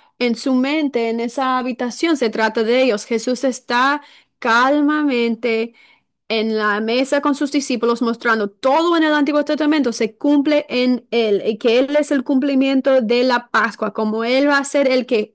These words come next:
que, que Juan el Bautista hablaba, "Miren el Cordero de Dios que quita el pecado del mundo". Y escuchen, está diciendo que todo esto está pasando, todo es según lo que Dios ya ha determinado.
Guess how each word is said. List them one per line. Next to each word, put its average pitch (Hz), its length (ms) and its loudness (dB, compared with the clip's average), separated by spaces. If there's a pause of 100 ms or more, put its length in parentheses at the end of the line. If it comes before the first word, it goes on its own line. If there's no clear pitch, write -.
que, - 240 -4
que 208 180 -2
Juan 233 260 -2
el 262 80 2
Bautista 262 460 2
hablaba, 247 460 2 (420)
"Miren 285 800 2
el 233 360 2
Cordero 247 480 0
de 262 120 2
Dios 262 380 0
que 220 200 -2
quita 254 480 -2
el 240 100 -2
pecado 226 520 0
del 226 120 -2
mundo". 226 220 0
Y 226 60 2
escuchen, 277 540 -4
está 247 640 0
diciendo 254 460 0
que 226 140 0
todo 277 400 0
esto 285 200 0
está 269 320 0
pasando, 269 720 0
todo 262 400 2
es 269 200 0
según 262 600 2
lo 254 180 2
que 226 220 2
Dios 226 640 -2 (380)
ya 233 220 2
ha 254 40 2
determinado. 220 1160 -2